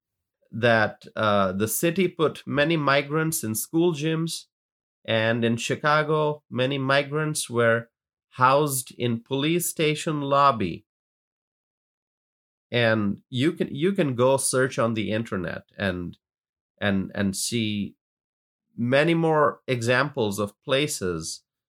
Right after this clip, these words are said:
where city leaders decided to put the migrants, you know, school gyms, police station lobby, and,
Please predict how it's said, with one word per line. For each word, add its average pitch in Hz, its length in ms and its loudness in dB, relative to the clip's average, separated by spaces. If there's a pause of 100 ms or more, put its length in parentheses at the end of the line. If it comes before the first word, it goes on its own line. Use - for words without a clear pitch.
(280)
where 107 680 4 (140)
city 139 360 -4
leaders 117 760 -2 (120)
decided 110 600 0
to 107 100 -6
put 98 340 -4 (180)
the 101 80 -4
migrants, 95 640 -4
you 92 80 -8
know, 82 100 -10
school 143 380 -6
gyms, 127 500 -2 (840)
police 135 300 0
station 135 340 -2
lobby, 120 760 0 (300)
and, 104 520 -2